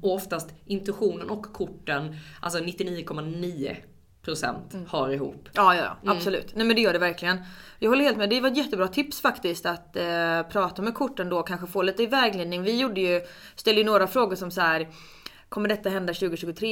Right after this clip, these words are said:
Speaker 2: eller kommer detta hända tjugohundratjugofyra till exempel, och
Speaker 1: Ja,
Speaker 2: sådär.
Speaker 1: ja.
Speaker 2: Och då kanske man kan skippa de där grejerna som var så här: tjugohundratjugofyra.
Speaker 1: Ja.
Speaker 2: Då behöver vi inte liksom sätta våran, eh, vision
Speaker 1: Nej.
Speaker 2: board nu
Speaker 1: Nej,
Speaker 2: då.
Speaker 1: men precis.
Speaker 2: Ja.
Speaker 1: Nej, men verkligen.
Speaker 2: Nej, men, eh, bra tips faktiskt.
Speaker 1: Ja.
Speaker 2: Ja.
Speaker 1: Och sen så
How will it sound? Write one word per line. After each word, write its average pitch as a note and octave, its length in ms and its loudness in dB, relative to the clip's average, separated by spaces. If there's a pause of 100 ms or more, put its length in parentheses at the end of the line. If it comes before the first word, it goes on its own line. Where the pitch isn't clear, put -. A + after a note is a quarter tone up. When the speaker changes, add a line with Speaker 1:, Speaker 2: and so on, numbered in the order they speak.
Speaker 2:
eller D#3+ 160 2
kommer E3+ 200 -6
detta E3 200 -10
hända D#3+ 180 -8
tjugohundratjugofyra E3+ 800 -4
till G#3+ 120 0
exempel, F3 420 0
och D#3 60 0
Speaker 1:
Ja, E3+ 40 2
Speaker 2:
sådär. D#3+ 360 0
Speaker 1:
ja. D#3+ 200 -4
Speaker 2:
Och D#3+ 120 -2
då G3 60 6
kanske G3+ 200 -2
man G#3 100 -2
kan G3+ 120 -6
skippa - 380 -2
de A3 100 4
där G#3+ 80 6
grejerna E3 380 -2
som E3 180 -10
var D#3 200 -2
så D3+ 140 -6
här: C#3+ 300 -4 (300)
tjugohundratjugofyra. E3 800 -4 (220)
Speaker 1:
Ja. A3+ 240 4
Speaker 2:
Då F#3+ 60 -2
behöver F#3 160 -2
vi F#3+ 60 0
inte F3+ 160 -4
liksom E3 240 -6
sätta F3 220 -8
våran, D3+ 500 0
eh, C3+ 440 -4
vision G3+ 160 0
Speaker 1:
Nej. G#3 160 2
Speaker 2:
board D3 160 0
nu G3+ 140 -2
Speaker 1:
Nej, G#3 80 0
Speaker 2:
då. G#3+ 80 4
Speaker 1:
men G#3 100 2
precis. G#3+ 280 -4
Speaker 2:
Ja. A3 300 2
Speaker 1:
Nej, F#3 100 -4
men F#3+ 120 -6
verkligen. G#3+ 300 -2
Speaker 2:
Nej, B3 120 2
men, A#3+ 480 0
eh, G#3+ 40 -8
bra F4 220 2
tips - 260 -2
faktiskt. - 380 -2
Speaker 1:
Ja. G#3 500 2
Speaker 2:
Ja. A3+ 80 0
Speaker 1:
Och A3 100 0
sen G#3 200 2
så G#3+ 160 0